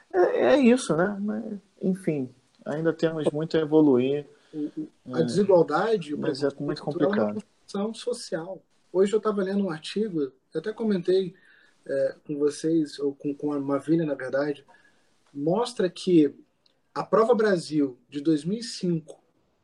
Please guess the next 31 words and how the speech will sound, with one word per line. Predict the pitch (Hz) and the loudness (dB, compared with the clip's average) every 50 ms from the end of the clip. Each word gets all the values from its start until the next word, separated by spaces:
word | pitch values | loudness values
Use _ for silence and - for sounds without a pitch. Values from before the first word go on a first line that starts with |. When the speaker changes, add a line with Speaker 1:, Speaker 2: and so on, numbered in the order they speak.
| _ _ _ | _ _ _
Speaker 2:
a | - 147 147 | -8 -6 -4
dois | 147 151 143 143 143 | -2 -2 -2 -2 -4
mil | 151 151 160 170 160 | -2 0 0 2 2
e | 156 143 | 0 -2
nove, | 139 143 151 175 190 190 170 - - - - - 127 | -2 -2 -2 0 0 -2 -4 -6 -12 -20 -16 -10 -8
a | 131 135 | -6 -2
dois | 139 143 139 | 0 -2 -2
mil | 143 147 143 | -2 -4 -8
e | 139 | -6
treze, | - 156 156 185 202 196 170 - - 113 107 _ _ _ _ _ _ _ _ _ _ _ _ _ _ _ _ | 0 4 6 6 6 6 4 -2 -10 -14 -18 _ _ _ _ _ _ _ _ _ _ _ _ _ _ _ _
mostrou | - 160 170 165 - - 175 196 208 | -4 -4 -4 -4 -2 2 2 2 2
que | 196 - - 202 | 2 -2 -4 -2
os | 202 196 175 156 | -2 -2 -2 -4
negros, | 156 156 156 170 190 226 233 185 151 127 117 113 - - - - _ | -4 -2 0 2 2 2 0 -2 -6 -12 -12 -14 -16 -20 -20 -16 _
homens | - 151 170 196 208 208 196 175 160 143 131 135 | -6 -4 -2 -2 -2 -2 -4 -4 -4 -6 -8 -8
e | 135 | -6
mulheres | 139 143 135 139 139 135 131 127 123 117 | -4 -2 -2 -2 -4 -4 -6 -10 -14 -14
negros, | 120 120 135 151 170 185 170 147 117 - - - - _ _ _ _ _ _ _ _ _ _ _ _ _ _ _ - | -8 -4 -2 -2 -2 -2 -4 -8 -10 -12 -16 -20 -20 _ _ _ _ _ _ _ _ _ _ _ _ _ _ _ 4
têm | 190 202 208 208 202 | 6 6 8 6 6
um | 190 180 | 6 4
índice | 185 202 208 202 - - 170 160 - | 4 4 2 2 0 -4 -8 -6 -4
menor | - 160 165 170 190 233 269 240 202 175 165 165 185 - - - - - _ _ _ _ _ _ _ _ _ _ _ _ _ _ _ | -2 0 2 2 2 2 2 2 2 2 4 4 2 0 -2 -6 -12 -20 _ _ _ _ _ _ _ _ _ _ _ _ _ _ _
do | - 147 180 | -2 -2 -2
que | 175 - - 196 185 | -2 -2 0 2 4
homens | 175 180 202 226 240 226 202 | 4 4 0 -2 -2 -4 -4
e | |
mulheres | 196 185 180 170 170 185 196 180 | -2 0 0 2 2 0 -2 -2
brancos | 151 - 160 190 220 240 - - - - - - - _ _ _ _ _ | 0 2 4 4 2 2 -2 -10 -20 -20 -20 -20 -20 _ _ _ _ _
em | - 226 247 | -2 0 0
escolas | 277 285 - - 240 302 330 - | 0 -2 -2 -2 -2 -2 -2 -4
públicas. | - - 233 285 320 302 214 - - - - - | -6 -2 0 0 0 0 -4 -8 -10 -14 -20 -20